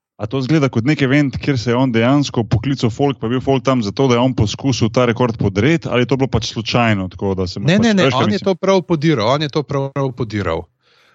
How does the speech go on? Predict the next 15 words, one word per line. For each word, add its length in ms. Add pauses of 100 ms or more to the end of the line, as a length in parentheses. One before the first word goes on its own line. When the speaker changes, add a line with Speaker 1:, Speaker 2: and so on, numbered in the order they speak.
Speaker 2:
Ke 140
Speaker 1:
A, 40
prav 120
Speaker 2:
pred 200
Speaker 1:
šel 100
je 40
Speaker 2:
njim, 80
Speaker 1:
podirat. 340
Speaker 2:
eh, 380 (1000)
ja, 300
pred 300
njim 220
je 60
imel, 440
eh, 640